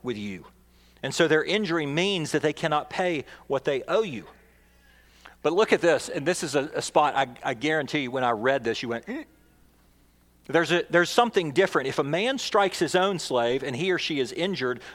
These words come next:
but the slave survives, verse twenty-one, he is not to be avenged, meaning the master is not to be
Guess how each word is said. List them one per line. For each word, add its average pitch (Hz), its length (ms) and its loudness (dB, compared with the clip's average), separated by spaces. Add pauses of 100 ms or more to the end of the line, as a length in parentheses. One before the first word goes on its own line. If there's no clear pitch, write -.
but 147 160 4
the 147 80 2
slave 180 400 0
survives, 135 800 2 (560)
verse 156 220 2
twenty-one, 151 640 0 (200)
he 202 180 0
is 151 180 0
not 190 240 4
to 190 80 -2
be 185 160 2
avenged, 165 560 -2 (760)
meaning 170 340 0 (140)
the 143 120 4
master 165 640 2
is 156 200 -2
not 165 300 2
to 180 80 -2
be 151 240 -4